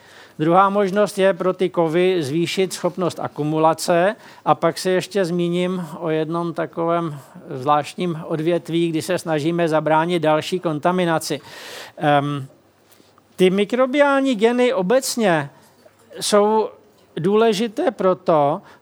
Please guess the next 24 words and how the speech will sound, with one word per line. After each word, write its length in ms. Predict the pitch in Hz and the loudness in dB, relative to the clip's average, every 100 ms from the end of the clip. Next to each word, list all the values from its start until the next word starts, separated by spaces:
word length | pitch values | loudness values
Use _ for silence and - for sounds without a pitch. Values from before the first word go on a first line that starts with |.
| _ | _
protože 720 | 160 160 214 214 233 240 208 - | 0 0 0 0 2 2 2 0
rostliny 640 | 170 175 - 220 240 247 | 2 0 0 -2 0 0
samy 600 | 196 208 208 226 240 240 | 0 0 2 0 0 -2
v 100 | 190 | -4
zásadě 600 | 139 180 175 - 220 226 | 0 2 2 0 0 0
v 60 | 214 | -2
přírodě 500 | - 220 214 214 233 | -4 -2 0 0 0
nepotřebují 920 | 233 226 339 - 220 175 170 175 156 - - - | -2 -2 -6 -4 -2 0 0 0 -2 -6 -20 -6
degradovat 840 | 143 165 165 165 156 147 143 135 - - - | 2 4 4 4 2 2 2 2 -6 -18 -10
ty 140 | - 143 | -4 -4
sloučeniny, 680 | 160 151 135 156 156 156 139 | -2 -4 -2 -2 -2 -2 -2
které 280 | 143 143 | 0 0
se 140 | 135 147 | 0 -2
tam 220 | 156 147 | -2 -2
vyskytují. 640 | 139 - 156 147 147 139 | -2 -2 -4 -2 -4 -2
Oni 380 | 160 214 247 214 | -2 -2 -2 -2
detoxikují 800 | 185 190 240 233 - 226 240 240 | 2 2 2 -2 -4 -4 -2 -2
to, 140 | 202 220 | 0 -2
co 160 | - | 0
jí 160 | 247 226 | 0 2
vadí, 560 | 165 143 127 131 147 226 - - - - _ - | 2 0 -4 -8 -8 -10 -16 -20 -20 -20 _ 2
ale, 480 | 165 165 180 202 - - _ - | 4 6 4 2 -2 -14 _ -6
eh, 640 | 165 151 147 147 156 170 | 0 2 2 2 0 0
získávají, 880 | 170 190 - 233 233 240 247 247 | -2 -2 2 4 4 2 2 -2